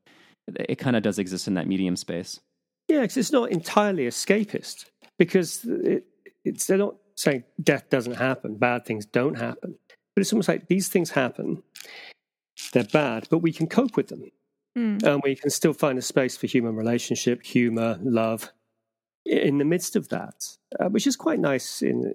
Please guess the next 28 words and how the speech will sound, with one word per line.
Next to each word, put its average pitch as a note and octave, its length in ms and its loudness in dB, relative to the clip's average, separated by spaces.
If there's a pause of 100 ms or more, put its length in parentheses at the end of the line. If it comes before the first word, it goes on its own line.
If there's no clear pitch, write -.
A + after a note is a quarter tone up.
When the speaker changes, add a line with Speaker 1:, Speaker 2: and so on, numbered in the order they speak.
(100)
Speaker 2:
I - 40 0
mean, F#3+ 140 2
I'm, - 160 -2
I'm - 520 -2 (200)
f-, - 100 -20 (140)
frequently - 560 -2
at G#2+ 140 -4
my, G#2 260 -4 (140)
you - 80 -6
know, A2+ 180 -6
ripe G#2+ 280 0
old A2 140 -2
age G2+ 280 -6
now G#2+ 160 -2
sort G#2+ 200 -2
of, G2 140 -10 (500)
uh, G1+ 40 -8 (500)
turned A2 320 0
off G#2 320 -2
by F#2+ 260 -2 (220)
the, G2 360 -2 (260)
the A2 80 -2
sort A#2 180 -2
of, F#2 100 -10 (380)
uh, - 260 -2
unpleasant, A2+ 640 -2
sadistic - 640 -2
movies, - 720 -4